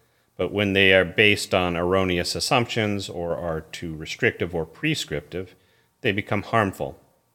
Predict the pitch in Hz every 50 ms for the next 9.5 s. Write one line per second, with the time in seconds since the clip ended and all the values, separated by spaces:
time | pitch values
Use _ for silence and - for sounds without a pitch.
0 | _ _ _ _ _ _ _ _ _ _ _ _ _ _ _ _ _ - - 85
1 | 87 82 80 80 80 - - 104 107 104 101 - 110 101 101 98 95 - - 95
2 | 92 92 87 98 92 85 87 90 92 85 87 87 85 90 - - 92 92 92 92
3 | - - - - 123 113 104 90 92 82 78 76 69 69 76 104 - _ - -
4 | 98 95 92 90 90 - - 92 87 104 113 104 - - 82 78 76 76 78 80
5 | 82 82 87 82 82 82 85 85 82 - - 90 82 80 80 92 92 92 95 95
6 | 92 92 95 92 90 - - - 107 85 85 82 - - - - 85 82 82 -
7 | - - _ _ _ - 95 98 98 92 123 120 101 82 76 - - 73 73 73
8 | - - - _ _ _ _ _ _ - 85 78 78 76 - 92 82 80 80 80
9 | - - 98 92 87 82 76 73 78